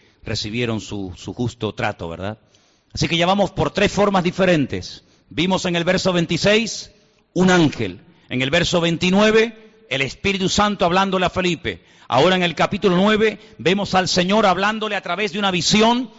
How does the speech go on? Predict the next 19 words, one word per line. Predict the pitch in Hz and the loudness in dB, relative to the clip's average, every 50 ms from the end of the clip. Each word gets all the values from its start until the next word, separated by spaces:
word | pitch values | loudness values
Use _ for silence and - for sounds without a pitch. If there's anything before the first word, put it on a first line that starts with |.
| - - - | -20 -12 -6
a | - 143 | -4 -2
un | 165 180 | -2 0
discípulo | 170 165 - - 226 233 - - 220 208 | 0 0 0 0 0 0 0 0 2 2
llamado | 190 175 175 190 208 202 202 | 2 2 2 2 2 2 2
Ananías | 190 185 180 196 220 220 220 220 220 208 - - - - - | 2 2 2 2 0 0 0 -2 -2 -4 -6 -14 -20 -8 -4
en | 165 165 160 | -2 -2 0
la | 160 156 | 0 -2
ciudad | - - 160 165 156 190 202 190 | -2 -4 -4 -4 -2 -2 0 0
de | 185 | 0
Antioquía. | 180 175 156 180 175 165 - 208 185 147 110 90 - _ _ _ _ _ _ _ _ _ _ _ _ | -2 -2 -4 -6 -8 -8 -6 -4 -4 -4 -4 -8 -12 _ _ _ _ _ _ _ _ _ _ _ _
Si | - - 175 | -12 -8 -4
vamos, | 185 233 262 269 254 - | -2 0 0 0 -2 -4
por | - 208 220 | -4 -6 -6
ejemplo, | 208 - - 240 240 - 214 208 | -6 -4 -4 -4 -4 -4 -4 -6
al | 185 - | -4 -2
capítulo | 196 175 - 240 185 240 226 208 | -4 -4 -4 -4 -2 0 0 0
diecisiete, | 165 143 185 196 196 185 - - 180 156 - - 240 226 - - 127 110 95 - _ _ _ _ _ _ _ _ _ _ _ _ _ _ _ _ _ | 0 0 2 2 2 2 2 0 -2 -2 -2 0 0 0 0 -2 -6 -10 -12 -14 _ _ _ _ _ _ _ _ _ _ _ _ _ _ _ _ _
capítulo | - 113 - - 240 - - 226 196 175 | -6 -4 -2 -2 -4 -2 0 0 0 0
diecisiete | 131 107 98 156 202 240 247 190 - 202 196 - - 220 208 185 - - 107 - - _ _ _ | 0 -2 -4 -2 0 0 0 0 0 -2 -2 -2 0 0 0 0 -2 -4 -12 -14 -16 _ _ _